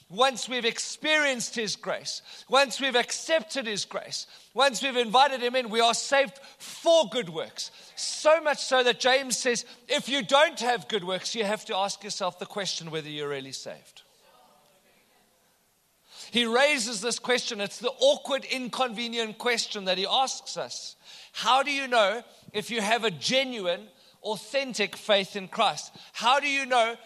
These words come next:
if Jesus really is not only your Savior, but also your Lord? How do you know that you, your friendship with him is real?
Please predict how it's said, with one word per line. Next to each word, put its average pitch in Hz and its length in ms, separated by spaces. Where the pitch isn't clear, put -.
if 214 200
Jesus 220 540
really 269 400
is 226 260
not 226 160
only 220 240
your 202 200
Savior, 247 680
but 196 160
also 220 320
your 196 220
Lord? 196 400
How 294 320
do 311 100
you 285 200
know 262 300
that 220 240
you, 226 220
your 220 220
friendship 262 580
with 226 140
him 220 120
is 175 180
real? 247 460